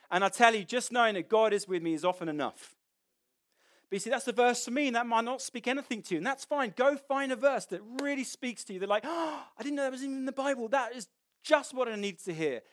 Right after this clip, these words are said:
And you will find verses like that when you build your life, you meditate on it, it, you are able to recite it perfectly.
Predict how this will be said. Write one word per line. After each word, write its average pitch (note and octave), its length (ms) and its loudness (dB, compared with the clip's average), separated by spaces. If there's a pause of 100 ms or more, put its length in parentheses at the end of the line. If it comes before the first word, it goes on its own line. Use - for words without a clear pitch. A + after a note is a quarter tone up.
(100)
And F3 120 0
you G#3 80 4
will G#3+ 60 6
find G#3+ 340 0
verses A#3 500 0
like G#3+ 160 6
that G3 220 2
when F#3 160 -4
you F#3 80 -6
build B3 420 0
your A#3+ 140 2
life, A3 320 4
you E3+ 100 -10
meditate G#3+ 800 0
on E3 100 -4
it, B2 160 -6 (300)
it, G#3+ 240 -2 (120)
you G3+ 180 2
are G#3+ 80 4
able G#3 200 2
to A3+ 160 -4
recite A#3 580 2
it B3 200 -8
perfectly. F#3+ 840 -4